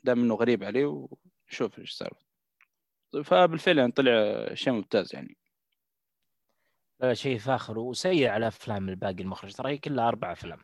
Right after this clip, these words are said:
Speaker 1: ده ب-، بقي ثلاثة كذا.
Speaker 2: إيه،
Speaker 1: والله
Speaker 2: نعم.
Speaker 1: بشوف ليش لا.
Speaker 2: في أفلام قصيرة ما أدري كم هي، فيلمين أعتقد أو ما أدري والله كم.
Speaker 1: لأنه صراحة،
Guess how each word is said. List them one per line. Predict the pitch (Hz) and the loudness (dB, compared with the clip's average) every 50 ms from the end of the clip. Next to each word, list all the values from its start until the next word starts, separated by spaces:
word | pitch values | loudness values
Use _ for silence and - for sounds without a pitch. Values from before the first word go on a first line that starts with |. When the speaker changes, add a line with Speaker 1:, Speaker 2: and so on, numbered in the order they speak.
| _ - | _ -10
Speaker 1:
ده | - - - 135 135 | -4 2 4 4 6
ب-، | 120 104 117 117 127 120 151 | 6 4 0 0 -2 -2 -2
بقي | 156 156 190 180 | 2 4 4 4
ثلاثة | 165 190 175 143 104 104 | 4 4 4 4 4 2
كذا. | - - 107 - - - _ _ _ _ _ _ _ _ _ _ _ _ _ _ _ _ _ _ - _ _ 113 | -2 -4 -6 -6 -6 -14 _ _ _ _ _ _ _ _ _ _ _ _ _ _ _ _ _ _ -20 _ _ 0
Speaker 2:
إيه، | 113 | 2
Speaker 1:
والله | 117 151 156 | 2 2 2
Speaker 2:
نعم. | 151 147 143 156 156 | 0 -2 -6 -10 -12
Speaker 1:
بشوف | 151 151 - 180 147 117 | -10 -4 0 0 0 0
ليش | 113 123 120 - - | 0 -4 -8 -8 -12
لا. | - - _ _ _ _ _ _ _ _ _ _ _ _ _ _ _ _ _ _ _ _ _ - | -16 -18 _ _ _ _ _ _ _ _ _ _ _ _ _ _ _ _ _ _ _ _ _ 0
Speaker 2:
في | - 160 156 147 | 4 6 6 6
أفلام | 117 135 135 131 123 113 | 6 4 4 4 4 2
قصيرة | - - 120 - - 143 135 135 123 120 | 0 -2 -4 -2 -2 2 2 4 4 4
ما | 120 123 | 2 0
أدري | 117 110 101 98 | 0 -2 -6 -6
كم | - - 117 104 101 98 | -6 -6 -8 -6 -4 -4
هي، | 98 98 98 98 98 98 | -4 -4 -6 -8 -8 -10
فيلمين | - - 120 117 120 123 117 110 101 | -10 -10 -6 -4 -2 0 0 0 0
أعتقد | 92 92 - - 101 - - - 92 95 98 | -2 -6 -10 -12 -14 -14 -12 -14 -12 -10 -10
أو | 95 90 82 69 - _ _ | -10 -12 -14 -18 -20 _ _
ما | 101 104 | -14 -12
أدري | 107 101 98 | -10 -10 -10
والله | 95 95 92 90 85 | -12 -12 -14 -16 -16
كم. | - - 92 90 - - _ _ _ _ _ _ _ _ _ _ _ _ _ - | -16 -18 -18 -18 -18 -20 _ _ _ _ _ _ _ _ _ _ _ _ _ -2
Speaker 1:
لأنه | 113 123 139 135 | 0 2 2 2
صراحة، | - 147 143 156 147 147 147 | 4 4 4 4 4 4 4